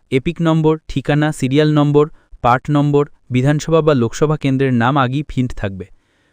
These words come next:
ভোটার পুরনো ছবিটিও প্রিন্টেড থাকবে, তবে চাইলে ভোটার নতুন ছবি লাগাতে পারবেন। এছাড়াও জন্ম তারিখ, মোবাইল নাম্বার, আধার নম্বর, ঐচ্ছিক পিতা মাতা বা স্বামী স্ত্রীর নাম এবং তাদের ভোটার আইডি নম্বর লিখতে হবে।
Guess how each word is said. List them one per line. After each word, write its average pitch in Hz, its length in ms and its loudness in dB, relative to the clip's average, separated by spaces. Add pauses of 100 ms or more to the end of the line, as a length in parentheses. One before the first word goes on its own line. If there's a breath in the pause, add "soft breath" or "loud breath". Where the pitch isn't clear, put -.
(140)
ভোটার 156 340 2
পুরনো 170 340 0
ছবিটিও 175 380 -2
প্রিন্টেড 135 480 -2
থাকবে, 92 280 -6 (360)
তবে 135 200 -2
চাইলে 135 340 0
ভোটার 123 360 -2
নতুন 139 300 0
ছবি 143 260 -2 (280)
লাগাতে 131 360 0
পারবেন। 95 320 -8 (640 soft breath)
এছাড়াও 214 360 2
জন্ম 156 320 2
তারিখ, 165 320 2
মোবাইল 135 320 2
নাম্বার, 147 360 2
আধার 127 300 0
নম্বর, 131 280 0 (120)
ঐচ্ছিক 131 400 -4 (460)
পিতা 160 280 0
মাতা 170 320 0
বা 156 100 2
স্বামী 135 300 0
স্ত্রীর 143 280 -2
নাম 113 180 0 (380 soft breath)
এবং 131 280 0
তাদের 127 280 0
ভোটার 139 320 -2
আইডি 135 220 0
নম্বর 123 300 0
লিখতে 131 300 -4
হবে। 98 220 -4